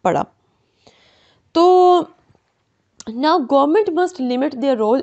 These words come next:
as a competent regulator। मतलब कि आप, अ, मतलब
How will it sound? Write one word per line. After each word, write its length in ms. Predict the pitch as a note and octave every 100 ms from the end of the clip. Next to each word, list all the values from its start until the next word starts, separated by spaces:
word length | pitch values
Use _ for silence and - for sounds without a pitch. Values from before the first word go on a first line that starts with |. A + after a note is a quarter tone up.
| -
as 220 | A#3 A3+
a 100 | B3+ - -
competent 800 | D4 C4 _ D4+ D4 - F#4+ E4
regulator। 720 | C4+ G#3 G3 F#3+ D#3+ B2+ A#2+ - _ _ _ _ _ C4
मतलब 260 | C#4 E4
कि 260 | D#4+ F#4+ F#4+ F#4 -
आप, 380 | C4 C#4 C#4 E4+ F4+ F4+ - _ _ _ _
अ, 260 | - B3+ C4 B3 C#4
मतलब 220 | C#4+